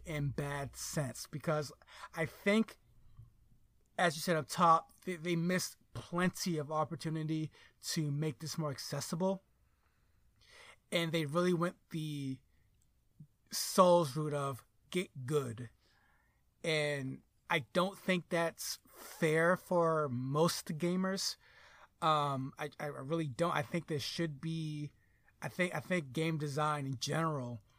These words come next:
should have a way more, uh, common sense attitude about it. Myst is still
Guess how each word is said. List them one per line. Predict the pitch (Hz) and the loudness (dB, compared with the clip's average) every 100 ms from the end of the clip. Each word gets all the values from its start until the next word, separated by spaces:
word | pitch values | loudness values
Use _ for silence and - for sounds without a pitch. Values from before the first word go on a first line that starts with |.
| _ _ _ _ _ | _ _ _ _ _
should | - - 170 147 | -8 -2 0 0
have | 147 156 151 143 | 0 0 0 -2
a | 143 139 | -4 -4
way | 120 147 151 | -2 -2 0
more, | 147 147 147 143 139 135 127 _ _ _ - | -2 -2 -2 -2 -2 -6 -10 _ _ _ -10
uh, | 127 123 | -8 -6
common | - 165 160 147 | 4 6 6 2
sense | 127 - - 151 - | -2 -2 -2 -4 -6
attitude | 143 151 160 - 160 | -6 -6 -4 -2 0
about | 160 165 | 4 4
it. | 170 - _ - - - - _ - | 4 0 _ -20 -20 -20 -20 _ -12
Myst | 139 156 175 165 - - _ _ _ - | -4 2 4 4 0 -6 _ _ _ -4
is | 165 117 - _ | -4 -4 -10 _
still | - - - - 170 156 147 143 143 | -8 -4 -4 4 6 6 2 0 -4